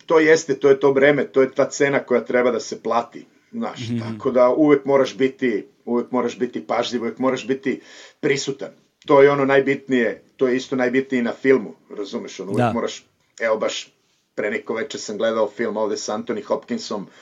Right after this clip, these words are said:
Speaker 1: ono, strašan je film, pogotovo danas je, evo ja sad tako skačem, danas je San Jordi ovde u,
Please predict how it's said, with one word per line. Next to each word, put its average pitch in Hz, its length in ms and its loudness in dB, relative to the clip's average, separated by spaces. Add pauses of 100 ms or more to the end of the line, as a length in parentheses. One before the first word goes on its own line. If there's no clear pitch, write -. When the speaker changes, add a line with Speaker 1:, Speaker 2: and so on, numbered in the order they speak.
(520)
Speaker 1:
ono, 117 380 0 (360)
strašan 147 440 -2
je 120 60 -4
film, 139 280 0
pogotovo 123 680 2 (320)
danas 127 360 -2
je, 120 160 -6 (100)
evo 113 140 -2
ja 113 140 -2
sad - 200 -6
tako - 200 -6
skačem, 120 480 -4
danas 123 340 -4
je 139 40 -12
San 135 240 -2
Jordi 113 380 2
ovde 101 320 0
u, 92 80 -4